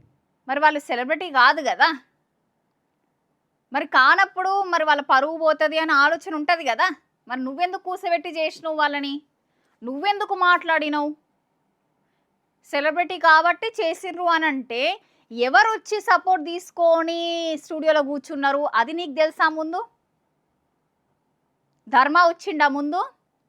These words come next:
ఎవరు సపోర్ట్ టీవీ ఫైవ్ తీసుకొని వచ్చిందో ఫస్ట్ ఆమెతో మాట్లాడు. మాట్లాడిన తర్వాత అప్పుడు మా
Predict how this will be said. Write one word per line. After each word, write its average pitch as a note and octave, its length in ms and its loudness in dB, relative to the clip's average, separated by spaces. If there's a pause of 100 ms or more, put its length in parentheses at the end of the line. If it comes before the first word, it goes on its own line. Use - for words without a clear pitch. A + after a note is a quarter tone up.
(1400)
ఎవరు D#4 460 2
సపోర్ట్ G4+ 680 0
టీవీ F4+ 300 -8
ఫైవ్ F4 360 0
తీసుకొని F4 720 -2
వచ్చిందో E4 680 0
ఫస్ట్ D4 480 -4
ఆమెతో C#4 480 0
మాట్లాడు. A3 520 -4 (1000)
మాట్లాడిన F4 520 4
తర్వాత F4 800 2 (260)
అప్పుడు F4+ 320 -4
మా C4 320 0